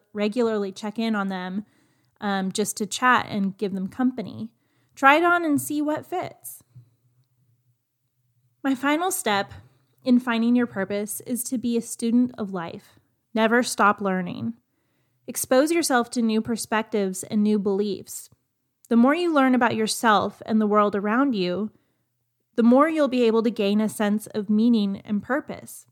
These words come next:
Something as simple as reading or listening to podcasts can help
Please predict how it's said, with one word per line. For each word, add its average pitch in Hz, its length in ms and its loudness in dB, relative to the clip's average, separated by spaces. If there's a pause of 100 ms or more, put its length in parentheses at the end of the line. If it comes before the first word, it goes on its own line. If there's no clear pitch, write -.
(1200)
Something 339 480 0
as 302 120 -2
simple 220 600 0
as 208 380 -4
reading 233 420 2
or 202 200 -2
listening 208 480 -2
to 196 60 -4
podcasts - 840 -8
can 233 160 -2
help 214 340 -2